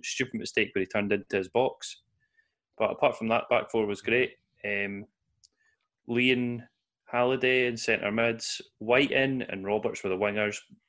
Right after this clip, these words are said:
and Walker in behind Boyce. I think saying Whiten and Roberts were wingers is, um, isn't really true, because it was a very fluid front four.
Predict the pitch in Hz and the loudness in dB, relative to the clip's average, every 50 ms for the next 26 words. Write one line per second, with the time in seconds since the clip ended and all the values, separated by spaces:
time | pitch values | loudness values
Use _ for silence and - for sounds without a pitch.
0 | _ _ - _ _ _ - - 104 98 92 92 95 95 _ _ - - - - | _ _ -20 _ _ _ -6 -6 -4 -4 -6 -8 -10 -12 _ _ -20 -20 -20 -20
1 | - - - _ _ _ - 104 110 110 - - 101 - - - 98 98 95 98 | -20 -20 -20 _ _ _ -2 0 0 0 0 0 -2 -2 0 -2 -2 -2 -2 -2
2 | 95 98 92 92 85 - 101 101 95 92 - - - - _ _ _ _ _ _ | 0 -2 -2 -4 -2 -2 0 0 0 0 -4 -6 -6 -8 _ _ _ _ _ _
3 | _ _ - 127 135 - - 190 175 - - - - - - _ _ _ - - | _ _ 2 2 2 4 4 4 4 2 0 -8 -14 -18 -20 _ _ _ -14 -2
4 | - 143 127 123 123 120 113 107 110 120 127 - 120 113 113 110 107 104 98 107 | 2 4 4 6 4 4 4 4 6 6 6 4 4 2 2 2 2 2 2 2
5 | 107 104 107 107 - - 107 95 92 90 110 113 113 113 110 107 - - 98 98 | 2 2 2 0 0 2 0 2 2 2 2 4 4 2 0 0 0 0 0 0
6 | 95 - - - - - - _ _ _ _ _ _ _ _ _ _ _ - - | 0 -2 -6 -8 -10 -12 -16 _ _ _ _ _ _ _ _ _ _ _ -4 0
7 | 104 95 92 92 92 92 92 92 90 92 - _ _ _ _ _ _ _ _ _ | 2 2 2 2 0 0 -4 -6 -8 -10 -14 _ _ _ _ _ _ _ _ _
8 | _ _ _ _ _ _ _ _ _ _ _ _ - - 120 123 127 110 113 113 | _ _ _ _ _ _ _ _ _ _ _ _ -2 0 2 4 4 4 4 4
9 | 110 - - 139 139 135 123 - 120 113 110 107 117 107 127 131 139 135 - - | 4 6 8 8 8 8 6 4 2 2 2 2 4 4 4 4 4 2 0 2
10 | 131 127 127 123 120 110 - - 117 113 - - - - 117 110 95 90 | 4 6 8 8 6 6 4 2 2 2 2 0 2 6 6 6 6 4